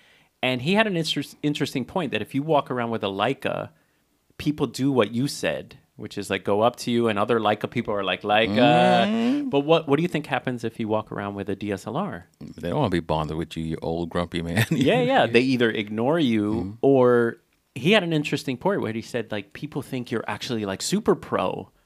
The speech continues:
Speaker 2: Mm.
Speaker 1: Because think about the layman doesn't know about cameras.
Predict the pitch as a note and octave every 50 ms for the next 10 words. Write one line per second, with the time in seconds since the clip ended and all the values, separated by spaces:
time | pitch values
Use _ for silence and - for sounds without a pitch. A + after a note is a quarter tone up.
0 | _ _ - - D#2+ F#2 F2+ F2 - A#2 - C#3 A#2+ - - D#3 D#3 - D#3 D3+
1 | C#3+ - - A#2 G#2+ G#2+ G#2+ A2+ C3 C#3+ C3+ A#2 G2+ F#2 F#2 F2+ G#2 G2+ A#2 A2+
2 | A#2 G#2+ G2 F#2+ G2+ G2 G2 G2+ G2+ G2 F#2+ F#2+ F#2 _ _ _ _ - G#2+ G#2
3 | F2+ G2 G2 - - - - G#2 G#2 A2+ A#2+ B2+ C#3 D3 C#3+ - -